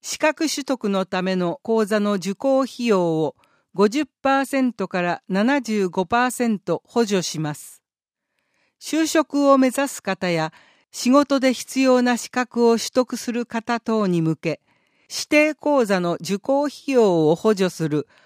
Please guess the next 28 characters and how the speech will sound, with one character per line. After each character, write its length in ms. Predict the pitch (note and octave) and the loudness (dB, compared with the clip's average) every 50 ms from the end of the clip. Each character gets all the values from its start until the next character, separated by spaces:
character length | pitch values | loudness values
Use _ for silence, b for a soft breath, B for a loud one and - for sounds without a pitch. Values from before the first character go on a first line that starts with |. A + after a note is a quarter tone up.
| b b b b b | b b b b b
大 200 | - A3 C4+ D#4 | 4 4 4 4
阪 400 | D4 - - D4 - - C#4 C4 | 2 0 -4 -4 -2 0 -2 -2
府 280 | - - G3 D3+ - _ - | -2 -2 -2 -2 -4 _ -14
ス 160 | - - - | -14 -12 -4
キ 160 | - C#4 D4 | 0 0 2
ル 220 | C#4 D4 C#4+ C#4 | 2 2 2 2
ア 60 | C4+ C#4 | 0 0
ッ 60 | - _ _ - | -2 _ _ -6
プ 100 | E3 F3 | -6 -6
支 200 | - - F#3+ G3+ | -4 -2 -2 0
援 220 | G#3 G#3 G#3+ G3+ | 0 0 0 -2
金 340 | - - G3+ G3+ G3 G3 G3 | -4 -6 -4 -4 -2 -2 -2
の 160 | F#3+ F#3 - | -2 -4 -4
申 320 | - - - G#3+ A3 A3+ G#3+ | -6 -6 -2 0 0 0 0
請 300 | - - A3 G#3+ G#3 G3 | -2 0 2 2 4 4
を 140 | G3 G3 - | 2 2 0
受 260 | - E3+ - - G#3 | -2 -4 -2 -2 -4
け 20 | - | -4
付 200 | - - G#3 G3+ | -4 -6 -6 -4
け 0 | |
て 140 | - F3 | -4 -2
い 100 | E3 D#3+ | -2 -2
ま 140 | D3+ D3 D3+ | -2 -4 -4
す。 220 | - - - - _ _ _ _ _ _ _ _ _ _ _ _ _ _ _ _ _ _ _ _ _ _ _ _ _ | -8 -10 -16 -20 _ _ _ _ _ _ _ _ _ _ _ _ _ _ _ _ _ _ _ _ _ _ _ _ _
補 140 | _ - A3+ | _ 0 0
助 180 | A#3 A#3 E4+ F4 | 2 2 2 0
率 320 | C#4 C4 - - - F#3 | 0 -2 -4 -4 -6 -4
は、 240 | F3 F3 D#3+ D#3+ - | -4 -4 -4 -6 -8